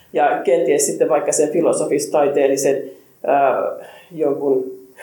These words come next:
tuotteen tai tekstin avulla, äh, joka ei välttämättä ohjaa selkeästi mihinkään suuntaan. Eli siis tavallaan tää, tästä tuli tää ajatus epäsuorasta filosofiasta tai epäsuorasta kommunikaatiosta, mistä me sitten niinku enemmän puhutaan,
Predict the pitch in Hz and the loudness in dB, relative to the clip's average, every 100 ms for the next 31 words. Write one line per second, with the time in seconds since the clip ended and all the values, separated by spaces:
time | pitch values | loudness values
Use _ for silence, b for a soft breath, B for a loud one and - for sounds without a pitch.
0 | B - 196 165 - 175 - 139 139 - | B 0 2 2 2 2 2 2 2 0
1 | 156 156 156 131 - B B B - 175 | 0 0 0 0 0 B B B -4 -2
2 | 175 160 131 - - B B _ - 76 | 0 2 0 -2 -6 B B _ -2 0
3 | 64 - - - 165 151 147 156 151 143 | 0 -2 -6 -4 -2 0 0 0 -2 0
4 | 147 - 170 190 190 120 - - - - | 0 0 0 0 0 0 0 0 -2 -2
5 | - - - 156 - 67 - - - - | -2 -2 -2 -2 -2 -4 -4 -2 -2 -2
6 | - - - _ - 147 147 156 156 160 | -6 -10 -14 _ -8 -4 -2 -2 -2 0
7 | 151 139 139 156 156 - 170 170 170 143 | 2 0 0 0 0 0 -2 -2 -4 -2
8 | 139 151 143 147 147 - b b b - | 0 0 0 0 -4 -8 b b b -2
9 | 165 151 143 147 131 156 156 135 - - | 0 0 0 0 -2 -4 -4 -4 -4 -4
10 | 165 - 147 143 160 156 139 147 127 143 | -4 -2 -2 0 0 0 0 2 0 0
11 | 143 156 147 131 131 127 - 143 - 131 | 0 2 2 2 2 -2 -2 -4 -2 -2
12 | - - 135 135 151 156 143 127 - 135 | -4 -4 -2 0 2 4 2 0 -2 -4
13 | 131 120 | -2 -4